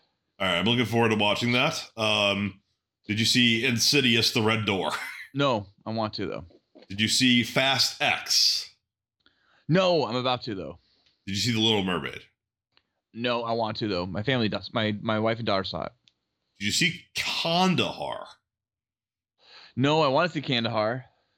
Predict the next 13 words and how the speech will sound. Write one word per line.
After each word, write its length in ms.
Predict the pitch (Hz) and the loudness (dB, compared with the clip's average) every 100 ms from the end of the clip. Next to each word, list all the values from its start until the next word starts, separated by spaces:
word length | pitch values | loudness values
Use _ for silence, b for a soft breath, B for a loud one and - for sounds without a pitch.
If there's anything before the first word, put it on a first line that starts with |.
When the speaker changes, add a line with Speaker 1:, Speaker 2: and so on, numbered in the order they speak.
| _ - | _ -6
Speaker 1:
That's, 220 | 117 113 | -4 0
uh, 340 | 131 117 107 101 | 2 2 2 2
that's, 280 | 104 - 107 | 0 0 0
uh, 80 | |
your 180 | 98 95 | 2 0
boy, 220 | 110 175 | 2 0
right? 200 | 80 78 92 | 0 0 -2
And 120 | 98 | -4
that, 120 | 95 | -4
uh, 40 | 87 | -2
Speaker 2:
Yeah, 200 | 165 117 | -2 0
Speaker 1:
Jerry? 240 | 110 143 | 0 0
Speaker 2:
Jerry. 680 | 147 147 170 180 127 113 | 0 0 0 -2 -2 -4